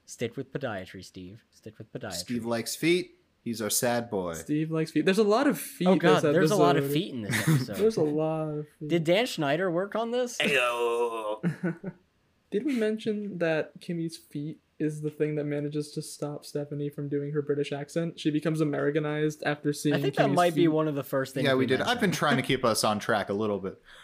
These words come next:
Speaker 2: Yeah, I think we did mention that because, 'cause they're real stinky. They're real stinky feet.
Speaker 1: Yeah, and it reminds her of Trump, or at least it reminds Max of Trump.
Speaker 2: Yeah, they smell like Trump.
Speaker 3: I'm pretty sure that might have been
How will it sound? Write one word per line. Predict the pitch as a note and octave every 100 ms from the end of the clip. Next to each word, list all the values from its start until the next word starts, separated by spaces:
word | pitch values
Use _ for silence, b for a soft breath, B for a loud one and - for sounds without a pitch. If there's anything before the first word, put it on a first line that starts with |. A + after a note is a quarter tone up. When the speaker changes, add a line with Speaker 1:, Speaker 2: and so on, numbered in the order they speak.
| B
Speaker 2:
Yeah, | D3 C3+
I | C#3
think | F3+ F#3
we | F#3
did | D#3 C#3
mention | C#3 B2+ - B2+
that | A#2 A2+ G#2+ - _ _ _ _ - A#2
because, | A#2+ C#3 A#2 - -
'cause | C3 -
they're | B2
real | B2+ B2
stinky. | - - G#2 - D#2+ - _ _ _ _ _ -
They're | G#2+
real | A2
stinky | G#2+ - A#2+ A2+ A2
feet. | -
Speaker 1:
Yeah, | G#2+ G2 E2+
and | G#2+ A#2
it |
reminds | A#2 A2+ A#2 B2+ B2 A#2 A2+
her | B2 A2+ A2
of | G2+ -
Trump, | - A2 F#2 E2 _ -
or |
at | G#2
least | G#2+ A2
it | G#2+
reminds | G2+ G2+ B2 A2 G#2+ G#2
Max | G2 F#2 -
of | - -
Trump. | F2+ G#2+ - -
Speaker 2:
Yeah, | C3 G#2+ G2+
they | F#2+ A#2
smell | - B2+ A2+
like | G#2+ G2+ -
Trump. | - G2+ F#2 -
Speaker 3:
I'm | D3+ D3+
pretty | D#3+ D3+
sure | - D3+
that | C#3+ C#3
might | D3 C#3
have | C#3+
been | C#3 C#3 C3 B2+